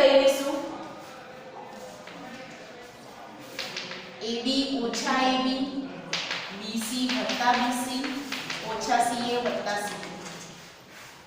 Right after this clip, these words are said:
તમે અહીંયા જોઈ શકો છો કે આ બધા કેવા છે? સજાતીય પદો. સજાતીય પદો એની એટલે શું? એની પણ આપણે ગઈકાલે એની ચર્ચા થઈ ગઈ છે, બરાબર? હવે જો અહીંયા પ્લસ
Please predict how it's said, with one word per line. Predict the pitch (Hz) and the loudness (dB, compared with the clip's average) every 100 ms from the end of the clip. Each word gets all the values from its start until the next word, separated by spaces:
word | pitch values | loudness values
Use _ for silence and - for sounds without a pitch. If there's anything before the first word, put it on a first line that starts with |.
| - - - - - - - - - - - - | -20 -20 -18 -18 -16 -16 -16 -16 -16 -18 -14 -4
તમે | 233 247 | 0 2
અહીંયા | 262 262 262 | 4 2 2
જોઈ | 269 | 2
શકો | - - 240 226 | 2 2 2 0
છો | - 226 262 - - - - - - - | 2 2 0 -2 -4 -8 -8 -8 -8 -8
કે | 233 - | -6 0
આ | 233 | 0
બધા | 226 220 240 240 | 0 2 4 4
કેવા | 277 294 294 | 6 8 8
છે? | 285 233 240 247 | 6 4 4 2
સજાતીય | 233 240 254 254 254 254 | -2 6 8 8 6 2
પદો. | 226 220 220 | 2 2 0
સજાતીય | 233 240 247 254 | 2 2 2 2
પદો | 247 240 240 | 2 2 4
એની | 240 233 - | 2 0 -4
એટલે | 233 247 247 | -2 -2 0
શું? | 254 254 240 | 0 -2 2
એની | 226 233 | 2 4
પણ | 247 247 | 4 2
આપણે | 233 233 | 4 4
ગઈકાલે | 233 220 220 226 | 4 4 4 4
એની | 226 220 | 2 0
ચર્ચા | - - 208 226 269 - - - - - - | 0 6 8 10 8 6 2 -4 -8 -10 4
થઈ | 254 240 | 6 8
ગઈ | 226 - | 6 4
છે, | - - - - - | 0 -2 -4 -6 2
બરાબર? | 233 - - - - - 214 | 8 10 10 8 6 2 2
હવે | 240 254 | 4 6
જો | 269 | 8
અહીંયા | 254 254 | 8 8
પ્લસ | 262 262 | 6 6